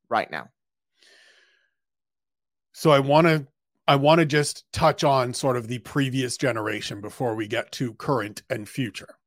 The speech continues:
Speaker 2: because for me, as we were talking about this last week, um, I also had a conversation with my editor and my, my mentor, Tom Trabasi,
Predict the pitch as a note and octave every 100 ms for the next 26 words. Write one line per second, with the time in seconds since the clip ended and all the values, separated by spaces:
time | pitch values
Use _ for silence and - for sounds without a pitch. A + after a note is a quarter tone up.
0 | _ _ - C3 C#3+ C3 B2 A#2 - -
1 | - _ _ _ _ _ - D#3+ D3+ D#3+
2 | D#3 C#3+ C3+ C3+ C3+ C3+ C3 B2 C3 A#2+
3 | C3+ B2 B2+ A#2+ A2 A2 G2+ A2+ G2 -
4 | C#3+ D#3 - _ _ _ _ _ _ _
5 | A2+ G2 G2 G2 A2 G#2+ A#2+ A2 G#2 -
6 | G2 G#2 A#2 A2 A2+ G#2 - _ B2+ G#2
7 | G#2 - A#2 G2 G2+ G#2 G2+ G2 G2 F#2+
8 | A2 F#3 _ _ A#2+ G#2+ A2+ A#2 B2 A2
9 | - G#2 F#2 G2 C3+ C#3 D3+ D3